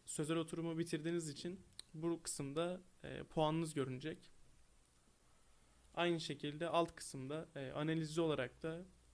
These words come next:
e, cevaplarınızı görebiliyorsunuz. Yaptığınız doğruları, yanlışları, netinizi vesaire. Yine bu kısımda öğrenci netlerinin ortalama ile kıyaslanması, öğrenci puanlarının kıyaslanması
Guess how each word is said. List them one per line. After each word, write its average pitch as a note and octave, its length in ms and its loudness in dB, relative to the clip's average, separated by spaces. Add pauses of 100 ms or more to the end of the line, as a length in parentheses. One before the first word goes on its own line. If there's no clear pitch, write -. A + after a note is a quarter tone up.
(1000)
e, C3+ 240 -4
cevaplarınızı D3+ 520 0
görebiliyorsunuz. D3+ 840 -2 (920)
Yaptığınız D3 580 2
doğruları, C#3+ 440 2
yanlışları, C#3+ 600 -2
netinizi C#3 440 -4
vesaire. C3+ 560 -2 (2750)
Yine E3 200 2
bu E3+ 100 -2
kısımda D#3 420 0
öğrenci D#3 560 4
netlerinin D3 520 -2
ortalama D3 500 2
ile C#3+ 220 -2
kıyaslanması, C3+ 800 -4 (180)
öğrenci C#3+ 380 2
puanlarının C#3 480 -2
kıyaslanması B2+ 840 -6